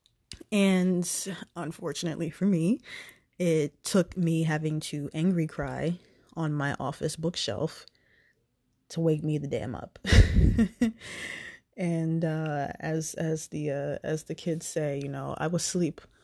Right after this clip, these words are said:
on myself, but I'm, I'm up now. I'm woke. And, um,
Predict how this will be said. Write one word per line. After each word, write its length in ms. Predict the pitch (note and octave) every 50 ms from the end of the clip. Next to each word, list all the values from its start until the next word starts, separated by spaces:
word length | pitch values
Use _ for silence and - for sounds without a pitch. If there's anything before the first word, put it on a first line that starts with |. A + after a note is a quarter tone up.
| _ _ _
on 120 | - E3+ E3
myself, 460 | D#3 D3+ D#3 - - C3 - D#3 D3+
but 100 | - D3
I'm, 200 | F3 F3 F#3 F3+ - -
I'm 180 | F3 F#3 F#3
up 220 | F3+ F3+ F3+ - E3+
now. 360 | E3+ D#3 D3 D3 D#3+ E3 - _ _ _ -
I'm 120 | F#3 F3
woke. 320 | E3+ C#3+ C#3+ - - - - _ _ _ _ _ _ - _ _ _ _ -
And, 360 | F#3 E3 E3 E3 E3+ E3 D#3
um, 600 | E3 D#3+ D#3 D#3 D#3 D#3 D#3 D3+ D3+ - - D3